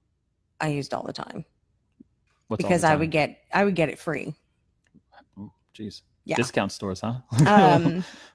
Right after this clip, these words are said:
Speaker 2: Where'd you,
Speaker 1: no,
Speaker 2: how'd you get
Speaker 1: I,
Speaker 2: that?
Speaker 1: one of my closest friends was the dealer.
Speaker 2: Oh, okay.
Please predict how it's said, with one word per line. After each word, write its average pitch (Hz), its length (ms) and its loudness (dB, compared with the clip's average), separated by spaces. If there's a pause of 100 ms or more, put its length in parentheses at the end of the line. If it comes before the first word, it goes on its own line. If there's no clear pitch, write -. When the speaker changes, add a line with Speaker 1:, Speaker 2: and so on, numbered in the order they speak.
Speaker 2:
Where'd 214 160 6
you, 220 60 6
Speaker 1:
no, 220 100 6
Speaker 2:
how'd 208 280 6
you 226 60 6
get 214 80 0
Speaker 1:
I, 214 140 2
Speaker 2:
that? 175 220 -6
Speaker 1:
one 214 200 2
of 208 260 -2
my 170 340 -2 (240)
closest 170 680 -4
friends 151 500 -6
was - 560 -8
the 147 100 -4
dealer. 131 380 -8 (100)
Speaker 2:
Oh, 92 220 -8
okay. 98 260 -12